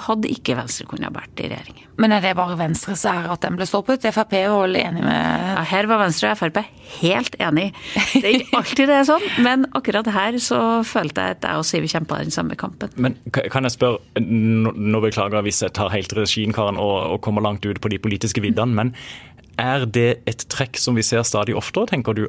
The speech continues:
Speaker 3: at, eh, Venstre og de liberalistiske kreftene i F R P, og for så vidt de liberale kreftene i Høyre, eh, har mange felles interesser, og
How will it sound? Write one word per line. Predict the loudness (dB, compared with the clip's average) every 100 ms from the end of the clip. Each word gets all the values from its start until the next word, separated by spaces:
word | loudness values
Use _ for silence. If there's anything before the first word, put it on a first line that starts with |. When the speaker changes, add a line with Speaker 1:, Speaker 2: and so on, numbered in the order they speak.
| -4
Speaker 3:
at, | -6 -6 -14 -12 -2
eh, | 0 2 0
Venstre | 0 -2 -4 -2 -2 0
og | -2 0
de | 0
liberalistiske | 0 0 -2 -2 -2 -4 -4 -6
kreftene | -6 -4 -4 -2
i | -2 -2
F | -4
R |
P, | -2 0 0
og | 0 0 0
for | -2
så | 0
vidt | 0 -2
de | 0
liberale | 0 0 2 2 0 -2
kreftene | -4 -2 -2 0
i |
Høyre, | 0 2 2 0 -6 -20 -8
eh, | -4 -2 0 0 0 0 -2 -4 -4 -2
har | 0 2
mange | 2 2 0
felles | -2 -2 -2
interesser, | -2 -2 -2 0 2
og | 2